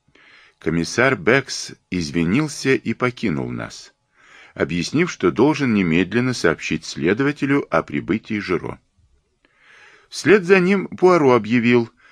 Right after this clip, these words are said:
что увидел всё, что хотел, и намерен удалиться, чему Жиро явно обрадовался.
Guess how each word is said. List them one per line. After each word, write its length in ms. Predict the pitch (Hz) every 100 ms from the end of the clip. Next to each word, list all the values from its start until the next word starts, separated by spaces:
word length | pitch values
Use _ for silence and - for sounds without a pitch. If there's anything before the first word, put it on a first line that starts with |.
| _ _ _
что 580 | - - - 127 113 135 -
увидел 500 | 165 151 120 107 90
всё, 280 | - 98
что 240 | 87 - 78
хотел, 600 | - 69 - 110 190 185
и 200 | - 95
намерен 460 | 139 123 95 110
удалиться, 720 | 123 123 82 65 - - 58 - _ _ _ _
чему 380 | - - 90 98
Жиро 300 | 85 85 110
явно 460 | 117 90 113 113 110
обрадовался. 760 | 98 78 60 58 57 - -